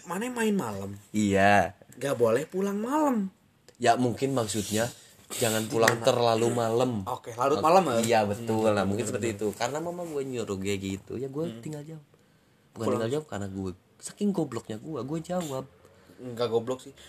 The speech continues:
Speaker 1: Bodoh. <laughs> Bodoh.
Speaker 2: Bodoh.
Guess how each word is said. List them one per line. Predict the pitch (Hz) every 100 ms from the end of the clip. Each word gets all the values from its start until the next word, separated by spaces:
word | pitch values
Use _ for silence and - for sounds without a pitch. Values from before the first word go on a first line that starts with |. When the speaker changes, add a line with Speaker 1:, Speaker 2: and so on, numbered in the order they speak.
| - - - 156 143 139
Speaker 1:
Bodoh. | 151 220 269
<laughs> | - - - - - - 571 - - - - - 233 - - - - - -
Bodoh. | 185 185 180 - -
Speaker 2:
Bodoh. | 127 120 135 120 107